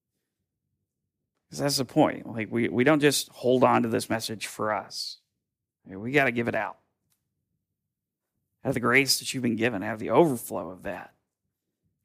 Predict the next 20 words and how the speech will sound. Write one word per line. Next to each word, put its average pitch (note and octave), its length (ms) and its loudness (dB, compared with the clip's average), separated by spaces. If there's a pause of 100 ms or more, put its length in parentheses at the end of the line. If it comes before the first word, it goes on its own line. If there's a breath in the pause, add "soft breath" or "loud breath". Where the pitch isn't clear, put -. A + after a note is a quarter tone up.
You B2 60 -6
know, A2+ 60 -2
we A2+ 80 -2
give B2+ 160 6
that B2 200 4
to A2 80 -4
others. - 640 -4 (2000)
And C3 200 8
when C#3 80 10
they D3 120 10
look E3 200 8
at A2+ 160 4
us F#2+ 220 -4
and A#2 100 2
they're A#2+ 140 2
like, A#2 260 2
"You F3 320 0
are G#3 100 4
weird. C3 640 0
Why?" G#2 520 2